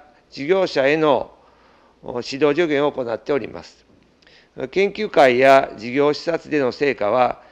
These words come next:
各校の研修や教育研究所の夏季研修で紹介するなどしており、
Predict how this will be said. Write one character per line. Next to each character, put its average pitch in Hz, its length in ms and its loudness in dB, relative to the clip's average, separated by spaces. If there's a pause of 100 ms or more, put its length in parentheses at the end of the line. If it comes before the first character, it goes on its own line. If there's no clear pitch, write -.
(140)
各 175 240 -4
校 135 180 -2
の 120 140 -4
研 143 260 -4
修 143 300 -6
や 107 360 0 (400)
教 185 240 0
育 180 200 -4
研 180 260 -2
究 175 160 -2
所 175 160 -4
の 165 120 -2
夏 185 160 -4
季 165 160 -14
研 170 320 -2
修 123 380 -8
で 165 120 2
紹 147 280 -2
介 139 180 -2
す 147 100 -12
る 139 60 -8
な 123 100 -4
ど 87 120 -10
し - 100 -16
て 131 140 -6
お 131 100 0
り、 101 220 -8